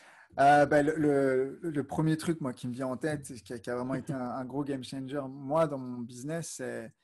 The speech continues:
Speaker 1: c'est justement ce, ce truc qui me paraissait impossible, c'était de faire des conférences, de, de monter un, un séminaire, d'avoir, euh, plus d'une centaine, cent cinquante personnes dans une salle, de pouvoir
Speaker 2: Ouais.
Speaker 1: collaborer avec les plus grands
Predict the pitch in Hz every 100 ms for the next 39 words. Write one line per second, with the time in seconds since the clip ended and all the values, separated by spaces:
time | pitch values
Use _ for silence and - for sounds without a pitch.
0 | _ - 139 123 120 143 156 147 135 123
1 | 117 - _ _ - 147 190 - 151 139
2 | 139 147 - 143 - 180 147 143 127 151
3 | 147 147 135 143 139 170 175 165 143 135
4 | 131 127 127 135 175 180 156 135 139 -
5 | 151 151 160 165 147 117 151 165 156 139
6 | 127 123 - 143 139 - 151 160 160 151
7 | 147 139 143 147 127 - 160 135 127 120
8 | 156 147 147 - - _ 131 147 - -
9 | 131 131 139 180 151 135 139 131 _ -
10 | 139 131 - 147 160 165